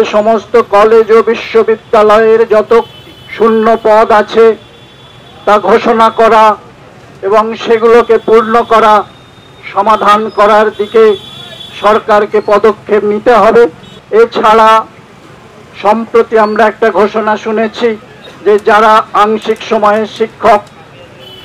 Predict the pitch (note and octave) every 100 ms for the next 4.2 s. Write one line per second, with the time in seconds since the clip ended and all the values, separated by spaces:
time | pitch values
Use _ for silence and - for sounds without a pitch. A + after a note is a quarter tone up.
0 | - - - - - - - G3 G#3+ A3
1 | A3+ G#3+ - A#3+ G#3 G#3 - A3 G#3+ G#3+
2 | - G#3 A3+ - - - - - - F#3+
3 | G3 G3+ - - - _ - - - -
4 | G3 G#3